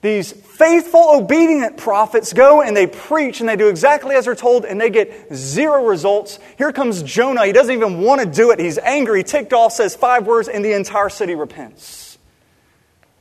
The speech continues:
The entire city. Even the cows. The only other time we see anything close to this in history is in Pentecost.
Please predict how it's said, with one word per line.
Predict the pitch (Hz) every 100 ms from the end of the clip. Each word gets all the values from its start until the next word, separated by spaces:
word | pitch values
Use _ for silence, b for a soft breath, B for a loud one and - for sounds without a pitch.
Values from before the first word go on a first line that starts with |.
| -
The | 147
entire | 143 - 190 196 185
city. | - - - 170 117 - _ _ _ _ _ _ _ _ _ _ _ _ _ _ _ _ _ _ _ _ _ _ _ _ 196
Even | 226 247
the | 208
cows. | - 185 139 107 101 - - - _ _ _ _ _ _ _ _ _ _ _ _ _ _ _ _ _ _ _ _ _ -
The | 185 202
only | 202 175
other | 156
time | 139 180 156
we | 147
see | - 160
anything | 165 143 165 135 123
close | - - 170 175 -
to | 147
this | 131 120
in | 139 120
history | - 151 - 123 120
is | 123 117 - -
in | 135 135
Pentecost. | _ - 208 - 107 98 - -